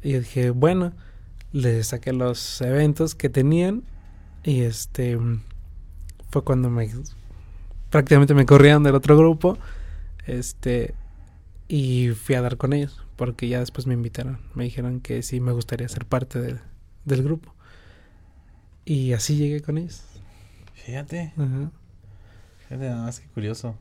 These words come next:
Speaker 1: Sí, sí llegué ahí.
Speaker 2: Bueno, es una parte bien interesante, mi estimado Juanito, porque es cuando tú como músico admiras a alguien, admiras a algunos músicos y después es así como de, "Pues vente para acá", es,
Speaker 1: Sí.
Speaker 2: pues yo creo que es una motivación muy grande, güey.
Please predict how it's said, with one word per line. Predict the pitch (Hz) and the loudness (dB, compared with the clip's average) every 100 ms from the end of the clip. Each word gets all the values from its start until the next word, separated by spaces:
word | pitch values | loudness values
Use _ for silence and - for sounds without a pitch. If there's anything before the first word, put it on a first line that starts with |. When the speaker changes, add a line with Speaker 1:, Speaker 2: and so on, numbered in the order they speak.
| 262 | -14
Speaker 1:
Sí, | - - 117 131 139 | -12 -8 -6 -6 -8
sí | - 117 | -10 -6
llegué | 127 127 123 | -6 -4 -6
ahí. | 120 131 - - - - - - | -6 -10 -14 -20 -20 -20 -20 -8
Speaker 2:
Bueno, | 160 180 131 | -2 0 0
es | 131 165 | 0 0
una | 220 202 | 2 2
parte | 175 220 | 0 -2
bien | 190 | -4
interesante, | 190 160 113 127 127 147 - | -2 -2 -2 -4 -2 -4 -4
mi | 135 | -8
estimado | 131 135 | -6 -6
Juanito, | 135 131 131 | -4 -6 -8
porque | 143 110 - 104 101 101 - - - - - - | -8 -10 -8 -6 -6 -8 -16 -20 -20 -20 -20 -16
es | - | -6
cuando | 147 135 117 | -4 -4 -4
tú | 127 | -8
como | 123 139 | -6 -4
músico | 120 123 - 127 131 | -2 -4 -6 -8 -4
admiras | 120 117 120 120 113 | -2 -2 -4 -4 -6
a | 104 | -6
alguien, | 113 117 117 | -6 -4 -4
admiras | 107 107 110 107 | -4 -4 -4 -4
a | 101 | -6
algunos | 98 107 107 | -6 -8 -8
músicos | 107 107 110 113 123 - | -8 -10 -12 -10 -10 -8
y | |
después | 92 90 - 104 | -10 -10 -12 -12
es | 110 | -10
así | 104 104 | -12 -12
como | 107 104 | -10 -8
de, | 95 - - - - - | -10 -12 -20 -20 -20 -20
"Pues | - 87 | -18 -12
vente | 101 110 | -10 -10
para | 123 113 | -8 -8
acá", | 98 113 123 | -6 -6 -4
es, | 143 | -4
Speaker 1:
Sí. | 127 147 143 135 - | -4 -4 -4 -4 -6
Speaker 2:
pues | - | -6
yo | 120 | -4
creo | 135 | -6
que | 143 | -6
es | |
una | 147 | -4
motivación | 135 117 101 98 113 | -4 -4 -6 -6 -6
muy | 110 110 | -6 -4
grande, | 87 - 110 - | -6 -8 -10 -14
güey. | - | -14